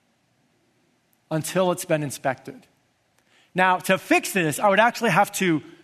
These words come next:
redraw the plans, hire somebody to come,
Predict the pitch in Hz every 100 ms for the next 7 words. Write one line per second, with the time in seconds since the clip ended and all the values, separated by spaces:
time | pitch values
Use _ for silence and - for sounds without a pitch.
0 | _ _ _ _ _ - 135 165 240 254
1 | 233 240 226 220 233 214 214 220 - 208
2 | 247 247 240 240 220 196 - 208 202 202
3 | 196